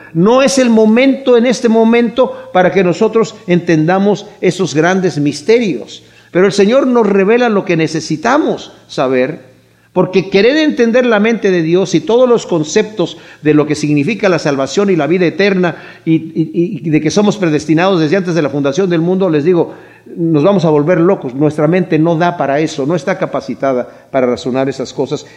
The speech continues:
y muchas cosas tenemos simple y sencillamente que recibirlas por fe. Pero cuando digo que ninguna iglesia es mayor a la Escritura,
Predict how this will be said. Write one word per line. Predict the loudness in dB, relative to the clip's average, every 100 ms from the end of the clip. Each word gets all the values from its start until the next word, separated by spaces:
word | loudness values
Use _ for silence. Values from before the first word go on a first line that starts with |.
| -4
y | 0
muchas | 2 0 -2
cosas | -2 -4 -2
tenemos | -2 -2 -2
simple | -4 -4 -6
y |
sencillamente | -6 -4 -2 0 -2 -4 -6 -10 -8
que | -2
recibirlas | 0 0 0 2 2 0 -4 -8 -20 _ -6
por | -6 -6
fe. | -6 -6 -6 -14 _ _ _ _ _ _ _ _ _ _ _
Pero | -8 -4
cuando | -2 0 0
digo | 2 0 -2 -8 -20 _ _ _
que | 0 2
ninguna | 4 2 2 2
iglesia | 2 2 2
es | 2
mayor | 2 2 2
a |
la | 2
Escritura, | 0 -2 -2 2 2 2 -4